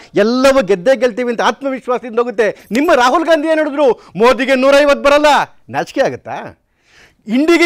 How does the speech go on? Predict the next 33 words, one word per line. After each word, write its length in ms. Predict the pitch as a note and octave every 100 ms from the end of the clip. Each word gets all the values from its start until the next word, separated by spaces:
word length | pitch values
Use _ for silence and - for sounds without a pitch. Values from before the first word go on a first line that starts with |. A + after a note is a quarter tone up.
| A3+
ಇನ್ನೂರ 300 | B3 E4+ G4
ತೊಂಬತ್ತೈದು 480 | F#4+ F4 F4+ E4+ D4
ಬರುತ್ತೆ, 380 | E4 D4 D4+
ಅದು 200 | G#3+ F3
ಮೂಸೇವಾಲ 500 | B3+ F#3+ C4+ D4+ D4
ಹಾಡು 340 | C#4+ D#3 G3+ C4+
ಬೇರೆ 200 | D4+ D4+
ಹೇಳಿದ್ರು, 260 | D4 C4
ಆ 40 | A3
ಸಾಂಗ್ 340 | - G3+ D#4
ಪ್ರಕಾರ 260 | E4 D#4 D4
ಟೂ 380 | - A#3+ C4+ E4+
ನೈಂಟಿ 500 | D4+ C#4 C#4+ - E4
ಫೈವ್. 360 | - E4+ C4+ - _
ಎಲ್ಲೋಯ್ತು 640 | F3 C4 F4+ C4+ G4 E4+ -
ಟೂ 80 | C#4+
ನೈಂಟಿ 240 | D#4 D4
ಫೈವ್? 420 | D#4+ F4 F#4+ G4+ _ _ _ _ _
ಅಲ್ಲ 120 | A#3 E4
ರೀ, 320 | D4 B3 F4 E4 - - C4+
ಈ 40 | C4
ತೊಂಬತ್, 600 | - B3+ C#4+ G4+ F#4 G3+
ಎಪ್ಪತ್ತು 520 | A#3+ _ G4+ G#4 F#4+
ವರ್ಷದಿಂದ 300 | E4+ E4+ E4
ದೇಶ 340 | E4 C4+ D#4+ D#4
ಆಳಿರೋ 240 | D4 C#4
ಪಕ್ಷ 260 | C4 A#3+ - C#4
ತೊಂಬತ್ತೊಂಬತ್ತು, 800 | - A#3+ C4 F#4 F#4+ F#4 E4 C4
ನೂರು 520 | G#3 A3+ E4 F#4+ G#4
ಸೀಟ್ 340 | - - G4+ F4
ಗೆಲ್ಲಕ್ಕೆ 340 | E4+ E4 A#3+
ಯೋಗ್ಯತೆ 340 | D4 C#4+ A#3+
ಇಲ್ಲ, 120 | B3